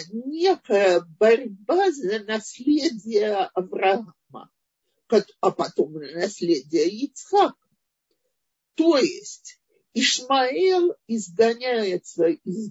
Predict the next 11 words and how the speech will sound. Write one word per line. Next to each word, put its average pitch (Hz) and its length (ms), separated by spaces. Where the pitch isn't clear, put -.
дома, 320 560
и 240 220
младший 262 1040
брат 170 560
Ицхак - 720
унаследует 254 1120
его. 123 320
Э, 208 520
Исав 311 720
и 214 100
Яков. 185 720